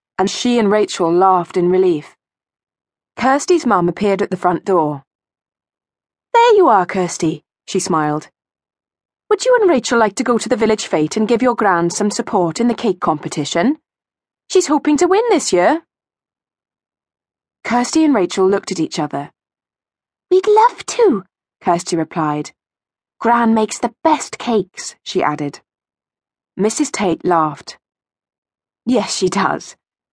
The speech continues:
But you'd better hurry if you want to get there before the judging starts." A few minutes later, the girls were hurrying down Twisty Lane towards the high street. It was a beautiful day.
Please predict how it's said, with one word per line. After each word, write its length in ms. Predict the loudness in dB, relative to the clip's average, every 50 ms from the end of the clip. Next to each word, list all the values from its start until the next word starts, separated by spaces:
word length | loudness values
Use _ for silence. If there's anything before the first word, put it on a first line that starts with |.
| _ _ _ _
But 160 | -4 -2 0
you'd 140 | 0 0 0
better 260 | 0 0 0 0 0
hurry 280 | 2 2 2 2 4 2
if 120 | 2 0
you 80 | 0 0
want 180 | 2 2 0 0
to 60 | -2 -2
get 220 | -2 -2 -2 0
there 140 | 0 0 0
before 240 | 0 -2 -2 -2 -2
the 160 | -2 0 0
judging 300 | 0 0 0 0 0 0
starts." 640 | 0 -2 -4 -4 -4 -4 -6 -10 -12 -14 -14 -14 -16 _ _ _ _ _ _ _ _ _ _ _ _ _ _ _ _ _ _ _ _ _ _ _ _ _ _ _ _ -8
A 80 | -8
few 260 | -6 -2 0 0 2 2
minutes 380 | 2 2 2 0 -2 -2 -2
later, 460 | 0 0 0 -2 -4 -6 -8 -8 -8 -12 _ _ _ _ _ _ _ _ -6
the 80 | -4 -2
girls 440 | 0 2 2 4 2 2 0 0
were 200 | -2 -2 -2 0 0
hurrying 420 | 2 2 2 2 2 2 2 2
down 360 | 2 2 2 2 2 0 -2
Twisty 400 | -2 -4 -4 -6 -4 -2 0 0
Lane 320 | 2 2 2 2 0 -2 -2
towards 420 | -2 0 0 0 0 0 -2 -4
the 140 | -4 -2 0
high 120 | 0 0 0
street. 460 | -2 -4 -6 -4 -4 -4 -6 _ _ _ _ _ _ _ _ _ _ _ _ _ _ _ _ _ _ _ _ _ _ _ _ _ -8
It 140 | -6 -4
was 120 | -2 -2 -2
a 60 | -4
beautiful 600 | -4 -2 0 2 2 0 0 -4 -6 -4 -4 -2
day. 400 | 0 0 0 0 -2 -4 -8 -14